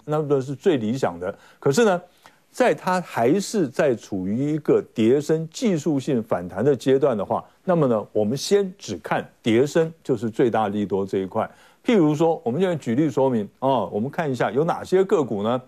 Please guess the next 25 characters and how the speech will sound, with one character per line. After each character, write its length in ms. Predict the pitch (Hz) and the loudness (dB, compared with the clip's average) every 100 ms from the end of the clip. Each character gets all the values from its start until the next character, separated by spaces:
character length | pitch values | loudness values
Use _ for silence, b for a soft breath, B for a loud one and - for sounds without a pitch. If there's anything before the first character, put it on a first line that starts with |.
| b b b b | b b b b
这 120 | 254 | 2
个 100 | 214 | 4
是 140 | 175 175 | 2 0
生 240 | 208 220 | 2 2
技 120 | 220 | 0
股 200 | 160 113 | 0 0
里 100 | 104 | 0
面 240 | 98 139 110 | 0 0 0
哈， 80 | |
我 100 | 98 | 0
们 140 | 90 123 | -2 -4
举 180 | - 107 | -2 2
了 120 | 123 | 2
两 240 | 120 117 | 2 -2
档 200 | 143 95 | -2 -4
哈， 160 | - 190 b b | -4 -6 b b
一 80 | - | 2
个 140 | 226 | 2
是 100 | 170 | 2
美 240 | 196 131 117 | 2 2 0
食 320 | 107 117 151 | -2 -2 -2
一 80 | 185 | -2
七 160 | 170 190 | -2 0
九 180 | 147 151 | 2 2
五， 180 | 117 | 0